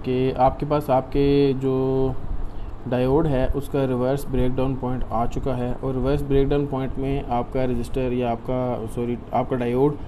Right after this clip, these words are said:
ज़्यादा देर काम नहीं कर सकेगा, इसीलिए उसमें से maximum current flow करेगा और कुछ time के बाद आपका diode जो है वो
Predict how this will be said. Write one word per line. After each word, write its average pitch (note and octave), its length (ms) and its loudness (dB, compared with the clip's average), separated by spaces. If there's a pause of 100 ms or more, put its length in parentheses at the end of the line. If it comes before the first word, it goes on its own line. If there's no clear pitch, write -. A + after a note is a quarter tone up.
(380)
ज़्यादा C#3+ 260 4
देर E3 180 2
काम D#3+ 280 0
नहीं D3 260 2
कर B2+ 140 0
सकेगा, A2+ 400 -2 (580)
इसीलिए E3+ 300 2
उसमें F3 180 0
से F3 120 0
maximum F3 720 2
current D#3 260 0
flow D3+ 240 2
करेगा D3 360 2
और D3+ 100 2
कुछ D3+ 260 -2
time C#3+ 220 0
के D3 100 0
बाद C#3 380 4 (400)
आपका C3+ 380 2
diode C3+ 400 2
जो C3+ 80 2
है C3 140 2
वो B2+ 380 0